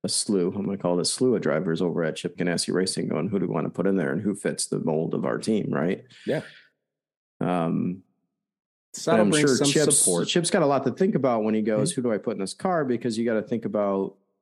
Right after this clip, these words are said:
Speaker 1: you know, the number ten car, right? As the number ten car is gonna be
Speaker 2: Yep.
Speaker 1: vacant next year. So you gotta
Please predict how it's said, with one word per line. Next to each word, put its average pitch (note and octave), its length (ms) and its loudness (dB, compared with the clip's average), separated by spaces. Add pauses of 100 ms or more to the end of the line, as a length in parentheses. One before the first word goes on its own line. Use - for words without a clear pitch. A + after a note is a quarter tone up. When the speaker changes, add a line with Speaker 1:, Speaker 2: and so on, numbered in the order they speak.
(220)
Speaker 1:
you G2+ 80 -2
know, F2+ 360 -2 (340)
the G#2 80 0
number F2 420 0 (100)
ten D3 240 0
car, G#2 240 -2
right? G#2+ 220 0
As G2+ 160 -2
the F#2+ 120 0
number F#2+ 220 -2
ten C#3 260 -2
car E2 260 -2
is F#2+ 100 -6
gonna F#2+ 160 -2
be - 80 -2
Speaker 2:
Yep. F#2+ 120 -2
Speaker 1:
vacant D3 400 -4
next - 300 -8
year. G2+ 200 -4
So - 160 -4
you A2+ 80 -2
gotta A2+ 240 -4